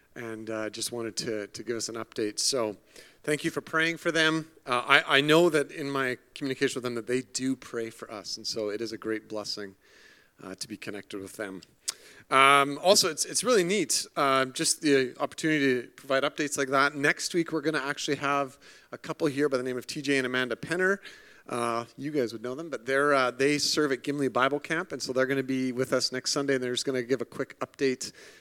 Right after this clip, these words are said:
about what's going on in their ministry there, uh, in, up in Gimli, and so we're excited to have them come next Sunday as well. And, uh, oh, and Lord willing, we're actually gonna have, um, a new connection we're making with worship. We're gonna have them leading us next week here as well, so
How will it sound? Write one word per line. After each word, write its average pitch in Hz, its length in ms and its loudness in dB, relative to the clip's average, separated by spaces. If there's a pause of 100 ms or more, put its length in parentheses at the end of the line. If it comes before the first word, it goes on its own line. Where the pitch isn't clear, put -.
(120)
about 127 160 0
what's 123 140 -2
going 127 160 0
on 127 80 2
in 123 80 -2
their 135 120 4
ministry 139 440 -2
there, 131 340 0 (500)
uh, 120 160 -6
in, 113 300 -8
up 135 120 -10
in 123 120 -8
Gimli, 139 320 2
and 117 120 0
so 120 300 0 (220)
we're 117 320 2
excited 123 320 -2
to 127 60 2
have 123 180 -4
them 143 200 0
come 117 480 -6
next 123 240 -6
Sunday 117 200 -2
as 110 100 -4
well. 120 300 2 (1700)
And, 127 360 4
uh, 123 200 6
oh, 196 180 10
and 147 100 0
Lord 185 180 6
willing, 170 240 2
we're 151 120 2
actually - 200 0
gonna 143 160 2
have, 147 300 4
um, 120 540 0 (320)
a - 60 -6
new 147 160 4
connection 151 460 0
we're 143 100 2
making 143 320 -2
with 127 120 -8
worship. 143 340 -4
We're 135 40 -8
gonna 135 140 -4
have 127 140 -2
them 127 200 -2
leading 139 240 -2
us 117 200 -6
next - 240 -8
week 117 120 -10
here 110 200 -6
as 104 100 -8
well, 113 220 -6
so 104 400 -6